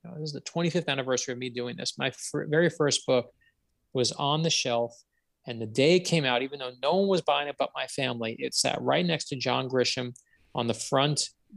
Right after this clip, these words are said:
stand at those bookstores, because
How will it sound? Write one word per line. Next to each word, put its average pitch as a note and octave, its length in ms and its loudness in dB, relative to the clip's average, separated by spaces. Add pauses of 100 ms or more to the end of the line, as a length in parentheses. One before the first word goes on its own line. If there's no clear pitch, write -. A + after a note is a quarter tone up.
stand B2 560 0
at C#3+ 220 -6
those C3+ 180 -2
bookstores, A#2+ 720 2 (300)
because - 560 2